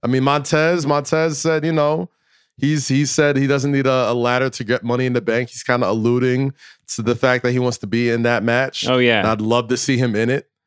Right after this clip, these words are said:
Speaker 2: Here's what I
Speaker 1: Um,
Speaker 2: don't want from Montez Ford.
Speaker 1: Yeah.
Speaker 2: He's the best. In some ways, he's gonna be fine no matter what happens. But I don't want Montez Ford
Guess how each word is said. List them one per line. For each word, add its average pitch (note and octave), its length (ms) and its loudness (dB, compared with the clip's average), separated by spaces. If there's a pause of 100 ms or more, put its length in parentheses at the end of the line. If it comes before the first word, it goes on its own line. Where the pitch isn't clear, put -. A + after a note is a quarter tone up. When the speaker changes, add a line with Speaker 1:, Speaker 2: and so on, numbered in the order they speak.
(360)
Speaker 2:
Here's A3+ 240 4
what C#4 100 4
I G3 80 4
Speaker 1:
Um, C#3+ 60 0
Speaker 2:
don't D#3+ 220 2
want D3+ 240 0
from C3+ 140 0
Montez B2 400 -2
Ford. C#2 340 -10 (400)
Speaker 1:
Yeah. D2 180 -8 (760)
Speaker 2:
He's E3 300 2
the D#3 80 -2
best. C3+ 500 -2 (640)
In A#2+ 100 -4
some E3+ 260 0
ways, D3 280 2
he's B2 160 -2
gonna C3+ 160 2
be A#2+ 120 0
fine A#2+ 300 0
no A#2+ 80 0
matter A2 240 0
what G#2 160 0
happens. G2+ 480 -4 (2250)
But C#3 240 2
I D3 80 2
don't D#3 280 -2
want A3 200 0
Montez D#3+ 560 -2
Ford C#3 720 -2